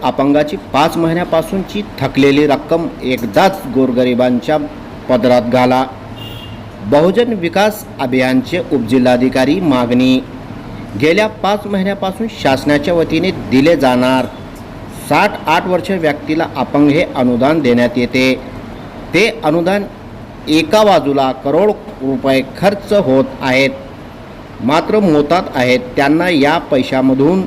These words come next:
औषध गोळ्या घेता येतात. आजकालच्या जमान्यामध्ये कोण कोणाचा बघत नाही.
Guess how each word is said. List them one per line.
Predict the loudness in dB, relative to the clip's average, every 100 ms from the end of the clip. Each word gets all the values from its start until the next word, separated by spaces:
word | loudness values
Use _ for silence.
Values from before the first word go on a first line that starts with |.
| -6 -14 -16 -16 -8 2
औषध | 2 4 2 2 2
गोळ्या | 2 4 4
घेता | 0 0 -2 0 0
येतात. | 2 -2 0 -2 -2 -6 -8
आजकालच्या | -2 0 0 -2 -2 0 2 0 0 0 0 0
जमान्यामध्ये | 2 2 2 2 2 2 2 2 0 -8 -18 -20 -2
कोण | 4 4 2
कोणाचा | -2 -2 -2 -4 -4 -6
बघत | -4 -4 -2 -2 0
नाही. | 2 2 2 2